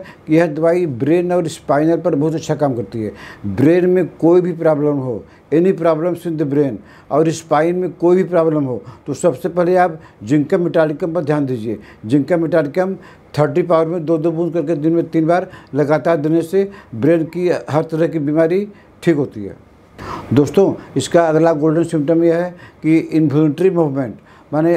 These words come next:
हाथ जो है अपने आप हाथ हिलता रहेगा, पाँव हिलता रहेगा, automatic motion of head and hand, आ, हाथ जो है हिलता रहेगा अपने आप बिना किसी कारण के, और सिर भी हिल-, हिलता रहेगा, इनवॉलंटरी आपके न चाहते हुए भी हिलता रहेगा।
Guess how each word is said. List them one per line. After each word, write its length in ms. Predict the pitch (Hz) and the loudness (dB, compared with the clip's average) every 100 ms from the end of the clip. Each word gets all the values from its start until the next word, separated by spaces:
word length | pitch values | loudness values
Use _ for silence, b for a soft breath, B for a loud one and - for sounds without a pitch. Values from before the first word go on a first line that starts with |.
| - - | -2 -6
हाथ 260 | 117 156 | -2 0
जो 200 | 139 160 | 0 2
है 60 | 170 | 2
अपने 240 | 165 160 | 0 -2
आप 140 | 170 127 | -2 -2
हाथ 240 | 135 165 156 | -4 -4 -4
हिलता 240 | 139 160 | -2 0
रहेगा, 320 | 147 127 117 107 _ - B B B B - | 0 -4 -8 -12 _ -20 B B B B -2
पाँव 200 | 147 160 | 2 4
हिलता 240 | 151 147 160 | 2 4 2
रहेगा, 320 | 143 123 87 - _ _ B B B B 139 | 2 -2 -6 -12 _ _ B B B B -2
automatic 420 | 123 160 160 180 | 0 2 0 0
motion 300 | 160 170 165 | -2 -2 -2
of 180 | 160 - | -2 -6
head 340 | 113 156 156 104 - 135 | -2 0 0 -2 -10 -4
and 300 | 151 131 - - B B - | -2 -4 -8 -18 B B -6
hand, 300 | 131 139 101 85 B B | -2 -2 -4 -10 B B
आ, 100 | - - | -8 -6
हाथ 280 | 98 131 156 | -2 0 0
जो 220 | 135 156 | 2 2
है 60 | 165 | 2
हिलता 260 | 143 160 160 | 2 0 0
रहेगा 240 | 160 160 | 0 -2
अपने 240 | 151 151 160 | -2 0 0
आप 100 | 143 | 0
बिना 200 | 151 151 | -2 -4
किसी 240 | 135 143 | -6 -4
कारण 260 | 156 151 139 | 0 0 -2
के, 200 | 143 151 - B B | -6 -8 -10 B B
और 140 | 139 143 | -2 -2
सिर 260 | - 170 | 2 2
भी 140 | 156 165 | 2 2
हिल-, 160 | 156 | 2
हिलता 260 | 131 131 160 | 0 2 0
रहेगा, 300 | 143 127 107 - b b 147 | 0 -4 -8 -10 b b -2
इनवॉलंटरी 720 | 156 151 160 147 180 139 - | 0 2 2 2 2 0 -2
आपके 380 | 135 147 123 165 | -2 -4 -2 -2
न 140 | 160 160 | 0 0
चाहते 340 | 151 147 170 | -2 -2 -2
हुए 80 | 160 | 0
भी 120 | 175 | 0
हिलता 260 | 147 151 160 | 0 0 2
रहेगा। 300 | 160 175 | 2 -2